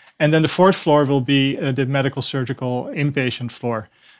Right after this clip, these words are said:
The fifth and sixth floors will not open, um, in November when we expect to open the hospital.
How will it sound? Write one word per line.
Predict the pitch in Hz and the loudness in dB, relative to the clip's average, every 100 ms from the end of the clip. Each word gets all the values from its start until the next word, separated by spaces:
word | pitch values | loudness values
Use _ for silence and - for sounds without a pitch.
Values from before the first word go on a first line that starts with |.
| _ | _
The | - | -6
fifth | - 202 220 | 2 2 4
and | 190 | 2
sixth | - 185 - | 2 0 0
floors | 202 202 208 - | 2 4 4 2
will | 151 151 | 0 2
not | 165 180 | 4 4
open, | 175 151 147 147 143 147 | 4 2 2 -2 -2 -4
um, | 147 139 | -4 -4
in | 135 143 | -2 0
November | 135 123 139 151 | 0 0 0 0
when | 147 139 | 0 -2
we | 131 | -2
expect | 131 - 135 - | -4 -2 -4 -4
to | 147 | -4
open | 135 127 143 | -4 -2 -2
the | |
hospital. | 135 139 135 170 156 | 0 0 0 -2 -4